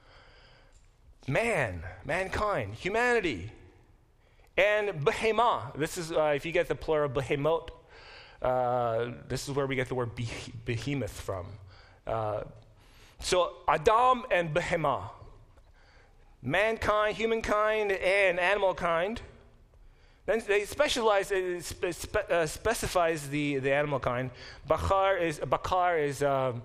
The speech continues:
uh, cattle kind, and then ton is flock kind, so sheep, goats. So you got the, the cattle kind of animals and the sheep kind of animals, 'cause that's, those are the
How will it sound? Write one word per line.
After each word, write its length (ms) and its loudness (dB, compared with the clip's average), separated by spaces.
uh, 200 0
cattle 400 2
kind, 460 -2
and 140 0
then 260 2
ton 380 0
is 180 0
flock 320 2
kind, 480 -4
so 180 -4
sheep, 460 -4
goats. 460 -6
So 100 -6
you 80 0
got 140 2
the, 360 0
the 60 -2
cattle 360 2
kind 320 0
of 300 0
animals 440 0
and 100 -6
the 60 -4
sheep 260 -4
kind 200 -2
of 80 0
animals, 340 -2
'cause 140 -6
that's, 180 -2
those 180 -2
are 100 0
the 180 -4